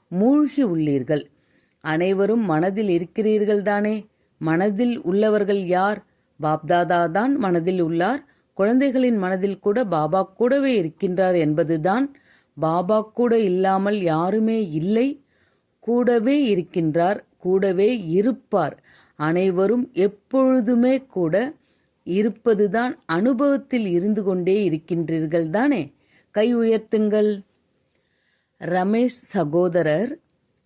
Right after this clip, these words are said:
பூனாவில் உள்ள ஜெகதம்பா பவன் வரை படத்தை பாப்தாதாவிற்கு காண்பிக்கின்றார். எவ்வளவு முடியுமோ, எவ்வளவு முன்னேற முடியுமோ, அவ்வளவு முன்னேறலாம். ஜெகதம்பாவாக இருந்தாலும் சரி, வேறு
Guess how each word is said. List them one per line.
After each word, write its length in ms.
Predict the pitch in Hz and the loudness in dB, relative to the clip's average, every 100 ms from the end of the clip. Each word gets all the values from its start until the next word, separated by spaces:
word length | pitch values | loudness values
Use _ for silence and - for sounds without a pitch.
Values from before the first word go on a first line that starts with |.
| _ - | _ -2
பூனாவில் 580 | 247 269 262 262 262 214 | 2 2 2 2 2 0
உள்ள 260 | 185 185 165 196 175 | 0 0 0 -2 -4
ஜெகதம்பா 600 | 156 175 202 220 220 226 220 | -2 0 0 0 0 0 0
பவன் 340 | 170 165 185 | 0 0 0
வரை 260 | 180 170 185 233 - | 0 0 -2 -4 -6
படத்தை 440 | 180 175 175 214 175 | -4 -2 -2 -4 -2
பாப்தாதாவிற்கு 840 | 151 151 156 180 185 175 180 - 185 | -2 -2 0 0 0 0 -2 -4 -6
காண்பிக்கின்றார். 880 | 156 147 156 165 - 175 190 240 262 _ _ _ _ 202 | -2 -2 0 -2 -2 -2 0 -2 -4 _ _ _ _ 0
எவ்வளவு 480 | 226 214 311 320 294 | 0 2 2 4 2
முடியுமோ, 500 | 208 220 233 220 247 226 | 2 2 2 0 0 0
எவ்வளவு 380 | 175 170 233 233 | 0 0 0 0
முன்னேற 460 | 180 214 262 294 277 | 0 2 2 2 2
முடியுமோ, 500 | 208 185 175 160 190 - _ _ _ _ | 0 -2 -2 -2 -4 -6 _ _ _ _
அவ்வளவு 500 | 160 170 202 247 269 226 | -4 -2 2 2 2 0
முன்னேறலாம். 680 | 160 170 170 165 143 147 - _ _ _ _ 147 | 0 2 2 2 0 -2 -4 _ _ _ _ -6
ஜெகதம்பாவாக 1040 | 165 185 208 220 214 214 208 208 214 214 233 | -2 0 0 0 2 2 2 2 2 2 0
இருந்தாலும் 560 | 170 156 170 175 175 185 | 2 0 0 2 0 -2
சரி, 320 | - 185 240 294 _ _ _ _ | -2 0 -2 -6 _ _ _ _
வேறு 320 | 190 254 302 | 2 4 4